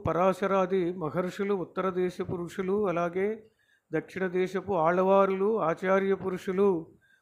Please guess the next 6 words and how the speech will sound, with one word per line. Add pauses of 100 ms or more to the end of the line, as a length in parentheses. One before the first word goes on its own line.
(120)
వారి
వారి
గ్రంథములలో
తెలియచేసినటువంటి
వాటిని (480)
మనం